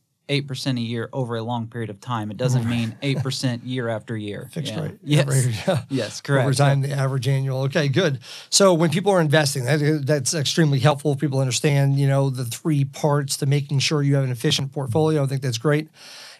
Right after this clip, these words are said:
Speaker 2: And then, so, you know, people have these portfolios. Maybe they have, you know, a, you know, an asset allocation model. Maybe they're investing through their own four oh one K. Um, what do you believe has the biggest a-, impact on the average investor's returns?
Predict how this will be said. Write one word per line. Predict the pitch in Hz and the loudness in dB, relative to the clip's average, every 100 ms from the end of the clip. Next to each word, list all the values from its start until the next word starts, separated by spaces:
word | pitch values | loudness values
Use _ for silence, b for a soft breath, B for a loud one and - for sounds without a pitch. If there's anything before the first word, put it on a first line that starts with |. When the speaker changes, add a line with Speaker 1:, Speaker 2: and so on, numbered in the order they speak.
| - | 2
Speaker 2:
And | 165 | 4
then, | 170 160 | 4 4
so, | - 170 156 | 4 2 2
you | 156 | 2
know, | 143 | 0
people | 175 175 165 | 0 0 4
have | 143 151 147 | 4 4 2
these | 143 | -2
portfolios. | - 147 156 147 147 147 139 | 0 0 2 2 2 2 2
Maybe | 147 147 | 2 2
they | 147 139 | 2 2
have, | 139 143 139 135 | 2 2 0 0
you | 139 | -2
know, | 127 139 131 160 | 0 0 -2 -2
a, | 135 135 | -4 -2
you | 131 | -2
know, | 123 147 | -2 -4
an | 147 | -2
asset | 135 139 139 143 | 0 0 0 0
allocation | 135 135 135 - | -2 0 -2 0
model. | 131 147 151 151 | 0 2 2 2
Maybe | 135 131 | 0 0
they're | 135 131 | 0 0
investing | 123 143 139 135 | 0 0 0 -2
through | 147 | -4
their | 135 139 | 0 2
own | 139 | 0
four | 139 147 | 0 -2
oh | 127 | -2
one | 127 | -4
K. | 113 160 147 139 B B B B B B 170 | 0 0 2 -2 B B B B B B 2
Um, | 156 143 | 4 4
what | 143 190 | 2 2
do | 170 | 2
you | 160 185 | 2 2
believe | 165 160 147 143 | 2 2 2 4
has | 143 | 2
the | 120 | 2
biggest | 127 156 143 135 110 | 2 2 4 2 0
a-, | 139 151 - | 0 2 0
impact | 160 185 160 143 131 117 143 | 2 2 4 2 0 -2 0
on | 135 139 131 | 2 2 0
the | 139 143 | -2 -4
average | - 143 151 156 147 147 | 0 2 2 2 0 2
investor's | 139 139 139 - 131 | 2 2 0 -2 -6
returns? | 131 113 - 156 147 104 98 - | -4 -4 -2 0 0 -2 -4 -6